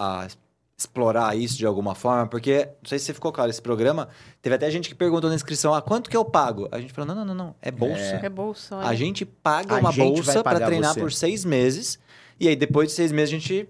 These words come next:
Speaker 1: né, avalia se a pessoa, pô, ela tem condições de integrar a nossa equipe ou o mercado... Todos, todos dos últimos programas, ou a gente absorveu ou foi pro mercado, todos, cem por cento. Até agora
Speaker 2: A
Speaker 1: nenhum
Speaker 2: gente
Speaker 1: ficou
Speaker 2: oferece pros
Speaker 1: desempregado.
Speaker 2: clientes. A gente oferece
Speaker 1: Né?
Speaker 2: pros
Speaker 3: Sim.
Speaker 2: clientes.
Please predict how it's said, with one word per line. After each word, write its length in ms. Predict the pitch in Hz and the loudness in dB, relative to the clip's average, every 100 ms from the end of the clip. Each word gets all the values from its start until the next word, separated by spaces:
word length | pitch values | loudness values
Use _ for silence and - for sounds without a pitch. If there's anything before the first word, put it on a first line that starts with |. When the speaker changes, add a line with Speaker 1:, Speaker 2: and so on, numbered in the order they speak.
| - | -2
Speaker 1:
né, 180 | 175 170 | -2 2
avalia 460 | 160 180 156 151 | 2 2 2 2
se 60 | 160 | 2
a 20 | |
pessoa, 280 | 170 160 170 | -4 -2 0
pô, 280 | 165 160 123 | 2 2 4
ela 140 | 123 | 2
tem 160 | 120 151 | 0 -2
condições 380 | 147 127 143 135 | -4 -6 -4 -2
de 60 | |
integrar 340 | 143 139 123 131 | -2 0 4 4
a 80 | 127 | 2
nossa 180 | 123 | -4
equipe 480 | 135 - 160 208 226 | -6 -4 -4 -2 2
ou 220 | 180 170 165 | 4 6 6
o 20 | |
mercado... 600 | 143 135 156 139 180 214 - - - _ _ | 4 2 0 0 -2 -6 -10 -20 -20 _ _
Todos, 480 | - 180 202 214 - | 4 4 2 -4 -2
todos 380 | - 156 165 160 | 2 2 0 -8
dos 160 | 139 | -4
últimos 300 | 139 139 147 | -4 -2 -6
programas, 600 | - 139 120 127 143 143 - | -2 -2 2 2 0 -6 0
ou 180 | 143 151 | 4 4
a 60 | |
gente 180 | 143 139 | 2 -2
absorveu 440 | 143 - 131 123 139 | -6 -2 0 2 0
ou 40 | |
foi 140 | 139 | 0
pro 140 | 147 139 | -6 -4
mercado, 440 | 131 127 123 127 - | -4 0 0 0 0
todos, 300 | 143 110 - | 2 2 0
cem 140 | 139 147 | -6 -4
por 100 | 151 | -6
cento. 300 | - 98 - | -6 -6 -4
Até 80 | 110 | -2
agora 300 | 98 110 127 | 0 2 2
Speaker 2:
A 20 | |
Speaker 1:
nenhum 220 | 139 131 | 2 2
Speaker 2:
gente 100 | 143 | -2
Speaker 1:
ficou 360 | 147 - 139 139 | -4 0 2 2
Speaker 2:
oferece 420 | 139 240 302 254 | 2 0 -2 -4
pros 140 | - | -2
Speaker 1:
desempregado. 720 | 127 131 143 143 135 120 104 92 | 0 2 2 4 4 2 0 -6
Speaker 2:
clientes. 140 | - | -6
A 80 | 120 | -4
gente 220 | 147 180 | -4 -4
oferece 340 | 202 202 190 226 | 0 4 4 2
Speaker 1:
Né? 40 | |
Speaker 2:
pros 120 | 214 | -2
Speaker 3:
Sim. 60 | 233 | -2
Speaker 2:
clientes. 440 | 233 226 220 - | -2 -4 -6 -12